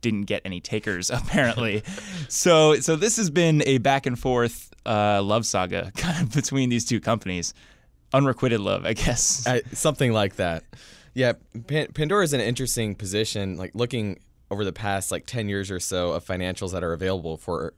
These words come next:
Speaker 2: Pandora. This is a company that's never been profitable, has never produced positive free cash flow. So when I see that, like, they, they lost two hundred seventy million dollars over the past year, and they burned over three hundred million dollars in cash.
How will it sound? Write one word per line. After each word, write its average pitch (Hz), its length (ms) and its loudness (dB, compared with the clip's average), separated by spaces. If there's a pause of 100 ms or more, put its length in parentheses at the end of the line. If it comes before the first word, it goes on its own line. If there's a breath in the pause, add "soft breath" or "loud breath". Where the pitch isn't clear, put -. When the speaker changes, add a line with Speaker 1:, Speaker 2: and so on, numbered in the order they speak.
Speaker 2:
Pandora. 90 440 0
This 92 160 -6
is 95 100 -6
a 95 60 -8
company 95 300 -2
that's 82 200 -4
never 101 240 -4
been 95 160 -4
profitable, 87 520 -4
has 85 120 -8
never 92 220 -4
produced 85 380 -6
positive 87 400 -4
free 90 140 -8
cash 80 320 -6
flow. 82 280 -4 (480 loud breath)
So - 140 -4
when 127 100 4
I 120 260 2
see 147 280 0
that, 123 460 -2
like, 107 180 -4
they, 127 160 0
they 127 180 -2
lost 135 300 0
two 147 100 -2
hundred 143 200 -2
seventy 117 200 -2
million 110 320 2
dollars 101 380 2
over 95 120 -6
the 87 80 -6
past 92 380 -4
year, 90 160 0
and 87 100 -6
they 90 80 -6
burned 101 320 -2
over 92 160 -6
three 110 200 -6
hundred 101 240 -4
million 87 240 -2
dollars 85 280 -2
in 82 120 -8
cash. 87 440 -6